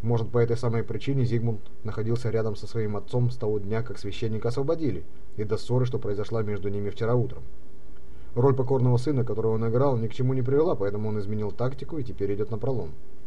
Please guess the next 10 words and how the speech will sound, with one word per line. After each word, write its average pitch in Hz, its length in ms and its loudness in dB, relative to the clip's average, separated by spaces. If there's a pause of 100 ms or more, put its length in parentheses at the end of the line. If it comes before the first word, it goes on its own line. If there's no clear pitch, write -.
(1400)
«Можно 160 320 2
допустить, 160 400 -2
что - 180 0
Зигмунд 147 540 2
и 127 60 0
Линдстром 147 360 0
похитили 131 480 -2
сегодня 127 540 2
утром 135 260 0
священника» 110 680 0